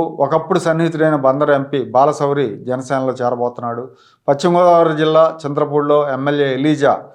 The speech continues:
తన కార్ల మీద జగన్ స్టిక్కర్లు పీకేశారు.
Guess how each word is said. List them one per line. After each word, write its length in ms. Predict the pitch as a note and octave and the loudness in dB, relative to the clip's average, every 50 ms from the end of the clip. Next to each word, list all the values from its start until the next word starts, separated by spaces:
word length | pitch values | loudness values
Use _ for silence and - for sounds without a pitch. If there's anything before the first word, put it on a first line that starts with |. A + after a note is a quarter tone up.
| _ _ _ _ - | _ _ _ _ -6
తన 100 | C3+ C#3 | -6 -6
కార్ల 340 | C3+ - C#3+ D3 E3 E3+ F3+ | -2 0 2 2 4 4 4
మీద 160 | F3 E3+ E3 | 2 2 0
జగన్ 280 | D3 C3+ C#3+ C#3 D#3+ D#3 | 0 0 0 2 0 -2
స్టిక్కర్లు 360 | D3+ - D#3+ - D#3 D3 C#3+ | -4 -4 -4 -2 -2 -2 -2
పీకేశారు. 680 | C#3 C#3+ C#3+ C#3+ C#3 D3+ C#3 B2 C#3+ C#3 C3+ C#3+ C#3+ | -2 -4 -6 -4 -2 -2 0 0 0 -2 -2 -4 -8